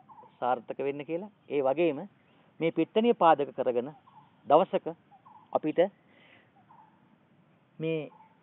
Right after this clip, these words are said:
ආසන අයින් වෙලා වෙන ආසන හැදිලා තිබුණා. මේ පිට්ටනියෙන් පිහිවෙච්ච ජාතික මට්ටමේ ක්‍රීඩා තරුවක් එක්ක කතා කරන්න,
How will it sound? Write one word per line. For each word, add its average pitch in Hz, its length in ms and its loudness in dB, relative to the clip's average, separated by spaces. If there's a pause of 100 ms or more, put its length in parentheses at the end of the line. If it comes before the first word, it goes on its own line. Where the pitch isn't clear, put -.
(100)
ආසන 180 460 0
අයින් 170 340 -2
වෙලා 170 260 0 (480)
වෙන 165 260 -4
ආසන 175 400 -2
හැදිලා 175 280 -4
තිබුණා. 190 400 -4 (1000)
මේ 170 120 -6
පිට්ටනියෙන් 165 400 -8
පිහිවෙච්ච 147 440 2 (1120)
ජාතික 156 380 0
මට්ටමේ 143 500 -4
ක්‍රීඩා 135 300 -2
තරුවක් 127 360 -4
එක්ක - 160 -14
කතා 123 300 -6
කරන්න, 127 240 -8